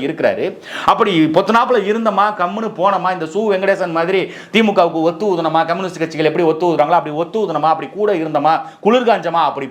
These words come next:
போகாம மாணிக்கம் தாகூர் வந்து இந்த கூட்டணியை உடைச்சிட்டு ஆட்சி அதிகாரத்துல எந்த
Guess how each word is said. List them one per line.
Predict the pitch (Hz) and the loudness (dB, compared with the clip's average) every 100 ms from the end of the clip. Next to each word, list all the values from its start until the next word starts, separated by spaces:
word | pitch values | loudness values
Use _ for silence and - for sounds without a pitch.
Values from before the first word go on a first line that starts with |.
| 160 | 0
போகாம | 202 196 135 117 147 170 - _ - 165 | 0 2 -4 -4 -6 -6 -12 _ -4 2
மாணிக்கம் | 208 277 277 226 175 | 2 2 -6 -10 -2
தாகூர் | 175 190 175 139 | -2 -2 -4 -6
வந்து | 151 190 131 - - 160 | -4 -2 -2 -6 -8 -2
இந்த | 214 202 | 0 0
கூட்டணியை | 233 247 240 190 139 | -2 -4 -2 -2 0
உடைச்சிட்டு | 185 240 202 139 110 - - - 143 | 0 0 -4 -8 -10 -10 -14 0 2
ஆட்சி | 233 269 - 240 | 2 0 0 0
அதிகாரத்துல | 190 226 226 220 208 180 | 2 2 0 0 -6 -6
எந்த | 208 | -4